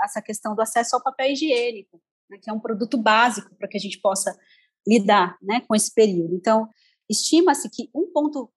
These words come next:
vinte e quatro milhão de mi-, milhões, milhão de meninas, ou seja, onze ponto seis por cento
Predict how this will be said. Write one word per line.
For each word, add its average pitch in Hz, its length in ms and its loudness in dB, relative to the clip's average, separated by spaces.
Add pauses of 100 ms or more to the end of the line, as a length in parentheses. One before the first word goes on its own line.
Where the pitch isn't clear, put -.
vinte 277 240 -4
e - 60 -20
quatro 240 360 0
milhão 294 380 2
de 233 100 -6
mi-, 226 180 -10
milhões, 277 460 0
milhão 277 300 -2
de 269 100 -6
meninas, 233 680 -6
ou 220 100 -4
seja, 202 400 -2
onze 330 320 2
ponto - 260 0
seis - 300 -2 (240)
por 202 80 -10
cento 262 480 -6